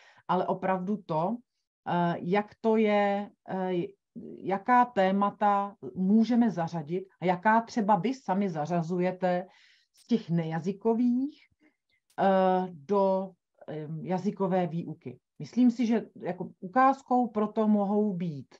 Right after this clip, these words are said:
například reálie německy mluvících zemí nebo literatura, která, eh, které se o-, obě ty témata celkem běžně zařazují podle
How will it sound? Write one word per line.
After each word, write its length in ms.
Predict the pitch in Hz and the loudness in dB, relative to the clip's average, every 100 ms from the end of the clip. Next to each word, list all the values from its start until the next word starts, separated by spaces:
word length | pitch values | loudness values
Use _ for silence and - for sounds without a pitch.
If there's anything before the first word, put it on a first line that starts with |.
| - - | -18 -10
například 540 | 175 - 208 160 - | -10 -10 -6 -6 -4
reálie 560 | 170 190 214 220 214 208 | 0 2 4 2 2 0
německy 440 | 196 196 - 202 | 0 -2 -4 0
mluvících 600 | 196 190 185 - 160 139 | 0 0 -4 -8 -12 -4
zemí 520 | 170 208 226 226 220 - _ _ _ _ _ | 2 6 8 6 4 -4 _ _ _ _ _
nebo 440 | 175 170 151 139 - | -2 -2 -4 -6 -6
literatura, 800 | 165 202 208 220 226 208 196 196 | -8 -4 -2 -2 -2 2 2 2
která, 760 | - 190 185 180 170 165 156 | 0 2 4 4 4 2 0
eh, 220 | - 175 175 | -2 -2 -2
které 280 | 202 185 | -2 -2
se 340 | 180 202 175 165 | -2 -2 -2 -2
o-, 220 | - 180 | -6 -8
obě 300 | 180 190 202 | -2 0 2
ty 120 | 196 | 0
témata 540 | - 180 175 175 175 - | -2 0 0 0 -6 -6
celkem 420 | 208 190 185 175 | -2 -2 0 0
běžně 360 | 165 165 165 131 | 0 -4 -6 -8
zařazují 640 | 165 190 220 208 214 202 | -6 -4 -2 -2 -2 -2
podle 540 | - 185 175 180 175 | -2 -2 0 0 0